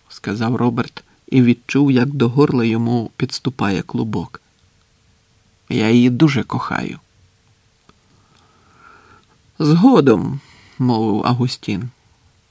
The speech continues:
«коли можна буде. Головне, що ти маєш такий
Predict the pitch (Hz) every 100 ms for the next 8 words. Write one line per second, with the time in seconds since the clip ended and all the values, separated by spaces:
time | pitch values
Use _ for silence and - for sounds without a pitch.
0 | _ _ _ _ _ - 160 156 175 185
1 | 160 123 107 110 110 - - _ _ _
2 | _ _ _ _ _ _ _ - 127 135
3 | 131 123 127 180 226 - 127 131 123 117
4 | 117 156 180 - - 123 107 131 127